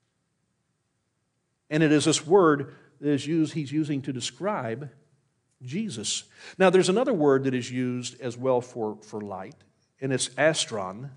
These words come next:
And it's used about the Messiah in Numbers chapter twenty-four, verse seven, when it says, "A star shall come out of Jacob." But phosphorus literally means light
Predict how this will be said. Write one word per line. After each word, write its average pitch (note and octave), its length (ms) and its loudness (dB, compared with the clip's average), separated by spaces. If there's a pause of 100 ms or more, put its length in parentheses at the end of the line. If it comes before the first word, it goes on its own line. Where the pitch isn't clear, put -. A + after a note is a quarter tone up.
(640)
And C#3+ 80 0
it's C#3+ 160 -2
used F3+ 200 0
about D#3+ 260 4
the D#3 60 -2
Messiah C#3 580 0
in C3+ 160 -2
Numbers C#3+ 300 0
chapter C3+ 260 -4
twenty-four, C3 480 -4
verse A#2+ 220 -4
seven, C#3 280 0
when B2+ 100 -6
it A#2+ 60 -10
says, C3 200 -2 (240)
"A C#3 80 4
star E3 420 6
shall A#2+ 220 -2
come A#2+ 460 -2 (260)
out C3 100 2
of A#2 140 0
Jacob." A#2+ 440 -2 (800)
But C#3+ 120 0
phosphorus C#3 680 2
literally A3+ 400 6
means B2 460 -4 (240)
light C#3 600 -6